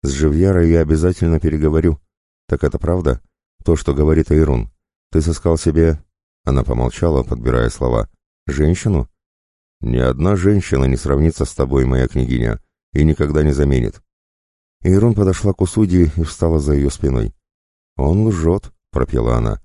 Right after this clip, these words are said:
"Замолчи", не выдержал волк. Ведьма положила руки на плечи княгини и опустилась к самому ее уху. "А если он не лжет, то пусть приведет эту ведьму сюда. Мы сами ее обо всем спросим". "Нет",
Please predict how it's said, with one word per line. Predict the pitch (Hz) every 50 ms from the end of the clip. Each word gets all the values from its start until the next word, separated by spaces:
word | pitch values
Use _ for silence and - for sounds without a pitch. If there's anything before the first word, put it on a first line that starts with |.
| _ _ _ _ _ _ _
"Замолчи", | - 55 53 57 65 65 67 67 69 71 - - - 80 69 62 - _ _ _ _ _ _ -
не | 65 65
выдержал | 64 60 62 57 58 55 58 60 55 55
волк. | 57 57 53 - - _ _ _ _ _ _ _ _ _ _ _ _ _ _ _ _ -
Ведьма | 69 76 82 71 64 73 71
положила | - 71 67 71 73 71 76 73 71 71
руки | 71 71 - -
на | 67 69 -
плечи | 76 73 69 - 67
княгини | 64 - 69 69 64 71 80 80 78 71 67 64 - _ _ _ -
и | -
опустилась | 80 78 - 85 - - - 82 80 78 -
к | - -
самому | - 73 65 65 65 65 65 64
ее | 64 62 62 60
уху. | 60 58 58 - 65 - - _ _ _ _ _ _ _ _ _ _ _ _ _ -
"А | - 67 71
если | 71 73 - - 73
он | 73 76 73 73 73
не | 73
лжет, | 71 73 71 73 87 90 - - _ _ _ _ _ _ _ _ -
то | - 101
пусть | - 117 117 - -
приведет | 107 107 104 107 98 101 104 90
эту | 92 80 - 85
ведьму | 82 80 69 71 71
сюда. | 67 - 80 78 69 58 55 - _ _ _ _ _ _ _ _ -
Мы | - 73 69
сами | - - 71 69 76 82
ее | 90 92 92 90 85
обо | 76 67 73
всем | 73 - - 82
спросим". | 80 - - - 67 65 - - 64 60 - _ _ _ _ _ _ _ _ _
"Нет", | - 58 60 65 71 69 -